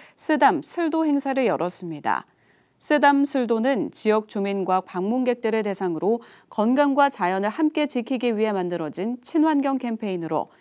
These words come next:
지난 구월에 이어 올해 두 번째로 열렸습니다. 이 캠페인은 슬도와 화암추 등대 일원 등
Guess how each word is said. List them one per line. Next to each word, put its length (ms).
지난 400
구월에 480
이어 240
올해 200
두 180
번째로 480
열렸습니다. 760
이 140
캠페인은 680
슬도와 680
화암추 520
등대 340
일원 400
등 260